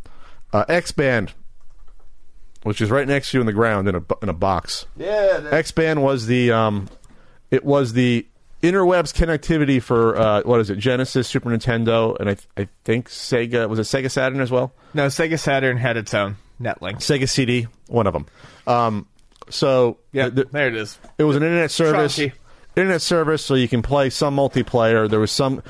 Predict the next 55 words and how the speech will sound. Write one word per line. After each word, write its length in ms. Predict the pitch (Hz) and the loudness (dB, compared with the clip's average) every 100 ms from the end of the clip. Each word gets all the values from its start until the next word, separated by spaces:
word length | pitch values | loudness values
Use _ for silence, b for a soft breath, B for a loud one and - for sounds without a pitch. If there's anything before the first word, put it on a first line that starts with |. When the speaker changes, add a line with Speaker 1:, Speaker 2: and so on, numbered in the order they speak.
| B | B
Speaker 1:
there 100 | - | 0
was 120 | 127 120 | 2 2
a 40 | |
handful 540 | 117 143 143 - 131 | 0 0 -2 0 0
of 80 | 113 | 2
games 320 | 101 107 110 | 0 0 2
on 180 | 104 101 | 2 0
all 180 | - 104 | 0 2
these 140 | 101 | 2
consoles 340 | - 104 101 110 | 0 0 0 -2
off 100 | 104 | -2
the 40 | |
top 60 | 107 | -2
of 60 | |
my 100 | 92 | -2
head 140 | 95 95 | 0 0
that 140 | 104 B B | 0 B B
had, 160 | 123 | -2
like, 140 | 110 110 | 0 0
extra 300 | 113 - 117 | -2 -2 -2
features 400 | - 110 - 117 | 0 0 0 0
with 120 | 110 | 2
the 120 | 117 | 2
X-Band 460 | 104 104 - 104 101 | 2 0 0 0 0
stuff. 320 | - 107 101 - | 2 0 0 -2
Speaker 2:
I 40 | |
remember, 280 | 240 277 247 | 0 0 0
like, 200 | 208 170 | 0 -2
N 120 | 165 | 0
H 200 | 160 156 160 | 0 0 0
L, 100 | 147 | 0
I 80 | |
think 160 | 135 143 | 0 -2
ninety-four, 520 | 131 123 117 123 123 | -2 -2 -2 2 2
ninety-five 540 | 120 117 113 131 117 117 | 2 0 -2 -2 -2 0
being 220 | 117 113 | -2 0
playable 400 | 120 113 110 120 | -2 0 2 2
on 160 | 117 | 2
X-Band. 640 | 101 120 - - 120 120 117 | 0 -4 -4 -2 0 0 0
I 100 | 117 | -4
think, 340 | - 127 107 - | -2 -2 -2 -2
uh, 220 | 117 110 | 0 2
Speaker 1:
There 80 | 143 | 2
was 100 | 135 | 2
a 240 | 127 107 | 0 0
Speaker 2:
Mortal 280 | 117 156 160 | 2 2 2
Speaker 1:
crappy 60 | |
Speaker 2:
Kombat 400 | 143 160 151 143 | 0 0 0 -4
two 320 | - - 139 139 | -4 -2 2 2
was 180 | 131 | 0
playable 440 | - 139 131 127 131 | 0 0 0 2 2
on 120 | 127 | 0
X-Band, 720 | 117 123 - 127 123 123 123 - - | -2 -6 -4 0 0 0 -4 -10 -8
I 80 | |
think. 400 | 117 139 123 - | -4 -2 -2 -6